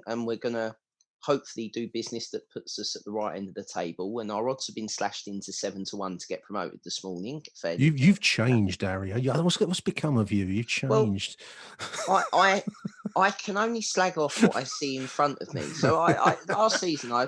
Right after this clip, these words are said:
Speaker 1: I wasn't happy with what I saw. I wasn't happy with the direction that we decided to go down. I knew it was wrong for us. I know, I know, I've watched us, like us all, and I, I understand that people get bored with Harry's four four two football.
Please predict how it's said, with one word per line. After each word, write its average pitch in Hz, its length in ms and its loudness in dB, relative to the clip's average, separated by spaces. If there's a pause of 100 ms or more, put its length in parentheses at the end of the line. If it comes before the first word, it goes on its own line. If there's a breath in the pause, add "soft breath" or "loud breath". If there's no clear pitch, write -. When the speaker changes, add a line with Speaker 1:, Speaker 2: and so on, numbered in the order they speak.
(140)
Speaker 1:
I 139 120 6
wasn't 156 320 -2
happy 151 280 -4
with 127 140 -6
what 110 160 -2
I - 20 0
saw. 120 400 0
I 98 40 2
wasn't 147 260 -6
happy 143 260 -8
with 123 140 -8
the 120 60 -6
direction 120 580 -2
that 110 100 -10
we 120 80 -8
decided 107 540 -4
to - 120 -16
go 107 220 0
down. 85 300 -4
I 107 80 0
knew 123 140 0
it 139 120 -2
was 120 160 -10
wrong 107 340 -2
for - 140 -12
us. - 240 -10 (220 loud breath)
I 110 60 4
know, 120 280 2
I 120 160 6
know, 151 260 2
I've 131 220 4
watched - 380 0 (320 soft breath)
us, - 340 -2 (960)
like 175 300 4
us - 120 -2
all, 90 340 -2
and 135 120 2
I, 127 200 4
I 127 300 6
understand 143 680 0
that - 100 -12
people 107 300 -6
get - 180 -8
bored 110 220 -2
with 107 100 -8
Harry's 107 300 0
four 107 240 -4
four 101 280 -8
two 104 220 -6
football. 85 480 -8